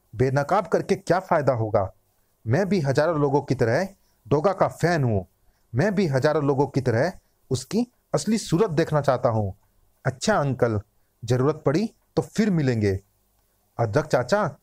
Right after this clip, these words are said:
डूब गई लुटिया, मुझे इस लड़के से फौरन डोगा बनकर मिलना पड़ेगा, वरना ये लड़का जरूर किसी मुसीबत में फंसेगा और मुझे तो फंसाएगा ही।" मुसीबत उसी रात अपने पांव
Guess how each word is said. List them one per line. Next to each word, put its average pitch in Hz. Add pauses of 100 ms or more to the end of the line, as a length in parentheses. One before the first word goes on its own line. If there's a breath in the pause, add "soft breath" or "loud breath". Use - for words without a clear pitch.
(260)
डूब 180
गई 180
लुटिया, 127 (340)
मुझे 113
इस -
लड़के 151
से 170
फौरन 139 (280)
डोगा 160
बनकर 147
मिलना 123
पड़ेगा, 113 (420)
वरना 110 (280)
ये 180
लड़का 160
जरूर 135 (260)
किसी 165
मुसीबत 160
में 156
फंसेगा 110 (360)
और 143
मुझे 113
तो 208
फंसाएगा 151
ही।" 113 (800)
मुसीबत 131 (280)
उसी 233
रात 156
अपने 151
पांव 113